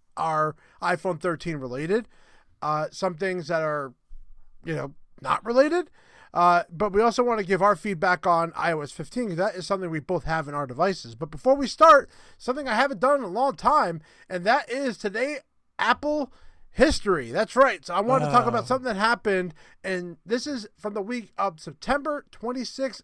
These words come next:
Speaker 1: nineteen ninety-seven. And this is
Speaker 2: Yeah.
Speaker 1: when Steve Jobs revealed a quarterly loss of one hundred and sixty-one million dollars.
Speaker 2: Yes,
Speaker 1: And this is
Speaker 2: twenty-four
Speaker 1: when he
Speaker 2: years ago, man.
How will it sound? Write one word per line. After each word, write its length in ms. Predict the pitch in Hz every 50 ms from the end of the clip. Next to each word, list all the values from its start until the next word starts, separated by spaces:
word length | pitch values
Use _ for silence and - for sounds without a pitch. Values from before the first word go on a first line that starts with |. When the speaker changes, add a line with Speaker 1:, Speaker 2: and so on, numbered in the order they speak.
| _
Speaker 1:
nineteen 600 | - 160 175 190 220 233 190 - 214 220 226 220
ninety-seven. 840 | 214 202 214 214 220 208 170 - 226 233 226 175 165 139 120 113 104 - - - - - - _ -
And 200 | 165 165 156 147
this 180 | 214 254 - -
is 140 | 302 254
Speaker 2:
Yeah. 80 | 202 214
Speaker 1:
when 80 | 208 175
Steve 340 | - - - 247 269 254
Jobs 340 | 190 214 254 233 240 233 180
revealed 600 | 220 226 190 180 254 269 247 202 165 139 131 120 - - - - _ _ -
a 100 | 165 170
quarterly 680 | - - - - 214 233 254 285 285 285 285 285 269 240
loss 540 | - - 165 190 247 262 220 160 147 - -
of 240 | - - 165 139 139
one 320 | 135 139 175 226 277 262
hundred 420 | 247 - 233 247 262 226 262 269 - -
and 120 | 180 165
sixty-one 1000 | - - - 254 247 - - - 240 240 220 196 170 170 180 190 202 214 214 175 - - - - - - -
million 960 | - 143 151 156 170 180 202 226 247 262 262 262 269 269 269 262 254 254 - - _ _ - _ - 127 131
dollars. 760 | 165 196 202 196 170 139 120 98 92 92 104 - - - - _ _ _ _ -
Speaker 2:
Yes, 380 | 123 135 147 180 180 165 -
Speaker 1:
And 80 | - 160
this 240 | 180 233 254 208 233
is 160 | 269 262 202
Speaker 2:
twenty-four 160 | - 208 196
Speaker 1:
when 140 | 190 190 214
he 40 | -
Speaker 2:
years 160 | - 156 135
ago, 320 | 120 107 113 113 113 110
man. 300 | 110 110 107 113 117 120